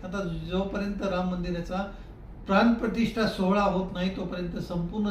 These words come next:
देशामध्ये मंदिरांच्या सफाईची मोहीम राबवली जात आहे. नाशिकमध्ये त्यांनी प्रचंड मोठी रॅली काढली आहे. त्यामुळे कुठेतरी उद्धव ठाकरेंनी जे जे ठरवलं होतं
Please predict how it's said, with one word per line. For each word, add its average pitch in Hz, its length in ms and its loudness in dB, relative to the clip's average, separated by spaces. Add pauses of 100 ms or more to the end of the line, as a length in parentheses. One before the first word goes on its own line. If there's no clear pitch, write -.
देशामध्ये 180 540 -2
मंदिरांच्या 160 580 -6 (380)
सफाईची 202 580 4
मोहीम 190 440 4
राबवली 185 420 4
जात 165 280 -2
आहे. 170 260 -4
नाशिकमध्ये 180 640 -4
त्यांनी 170 220 -2 (340)
प्रचंड 254 460 6
मोठी 240 460 8
रॅली 226 320 8
काढली 196 300 6
आहे. 175 120 2 (400)
त्यामुळे 190 300 0
कुठेतरी 214 720 -2 (360)
उद्धव 208 480 6
ठाकरेंनी 247 500 6
जे 214 260 6
जे 247 140 6
ठरवलं 220 440 4
होतं 208 300 2